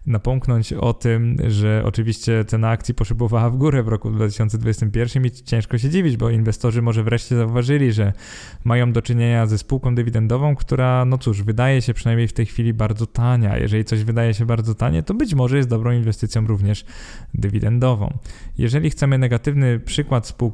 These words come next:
dywidendowej, jeżeli chodzi o cenę, czyli wskaźnik cen do zysku, to mamy spółkę Wodkan. E, jeżeli chodzi o spółkę Wodkan, no to widzimy, że na przełomie lat była ona notowana z bardzo wysokim tym dzielnikiem cen do zysku.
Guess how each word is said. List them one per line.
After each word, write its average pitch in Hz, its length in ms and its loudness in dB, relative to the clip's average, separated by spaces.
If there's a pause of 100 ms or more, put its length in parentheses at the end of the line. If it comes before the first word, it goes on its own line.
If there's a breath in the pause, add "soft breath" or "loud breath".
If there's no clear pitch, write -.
(120)
dywidendowej, 110 1080 0
jeżeli 110 240 2
chodzi 117 240 0
o 104 60 2
cenę, 120 420 0
czyli 104 160 -2
wskaźnik 107 340 -2
cen 113 180 0
do 107 80 2
zysku, 123 320 0
to 117 120 0
mamy 110 220 2
spółkę 110 420 -2
Wodkan. 104 560 -2 (760 loud breath)
E, 113 280 2
jeżeli 139 380 0
chodzi 175 220 -2
o - 20 2
spółkę 156 320 0
Wodkan, 139 440 0
no 127 100 2
to 123 140 -2
widzimy, 127 400 2
że 117 360 2
na 123 120 2
przełomie 127 440 2
lat 131 320 0
była 123 240 2
ona 120 140 2
notowana 117 480 2
z 107 60 -2
bardzo 123 300 2
wysokim 117 680 0
tym 117 160 0
dzielnikiem 113 560 2
cen 110 180 2
do 107 100 2
zysku. 123 460 0